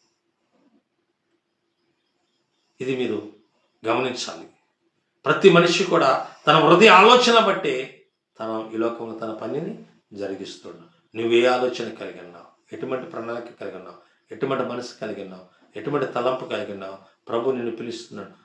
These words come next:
మన పితరులైన వారు ఐగుప్తు దేశంలో ఇజ్రాయేల్ ప్రజలకు బానిసలుగా ఉండి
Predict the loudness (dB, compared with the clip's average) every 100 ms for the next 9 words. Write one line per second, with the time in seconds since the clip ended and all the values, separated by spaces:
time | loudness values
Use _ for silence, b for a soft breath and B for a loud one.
0 | b -6 -4 -2 0 2 0 0 -2 -2
1 | -4 -4 -6 -6 -8 -8 -8 -12 -12 B
2 | B -10 -2 2 2 0 -4 -6 -8 -10
3 | -8 -4 -4 -6 -8 -8 -8 -10 -14